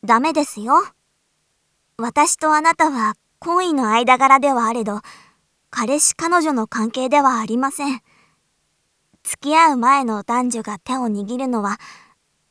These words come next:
我が家ではご法度なんです。<laughs> ご理解ありがとうございます。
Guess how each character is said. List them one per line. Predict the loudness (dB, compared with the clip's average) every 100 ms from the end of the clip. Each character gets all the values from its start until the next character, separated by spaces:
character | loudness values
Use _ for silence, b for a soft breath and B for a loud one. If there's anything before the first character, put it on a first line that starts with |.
| _
我 | 4 4
が | 6 4
家 | 2
で | 0
は | -2 -4 -8
ご | -6
法 | -2 -2 -2
度 | -4
な | -4
ん | -4
で | -6
す。 | -8 -14 _ _ _ _ _ _ _ _ _ _ _ _
<laughs> | -2 -2 -4 -14 -14 -14 -12 -10 -10 -10 -14 -20 _ _ _ _ _ _ -2
ご | -2
理 | -2
解 | -4 -4 -4
あ | -6
り | -4
が | -2 -4
と | -4
う | -6
ご | -8
ざ | -10
い | -10
ま | -10 -12
す。 | -14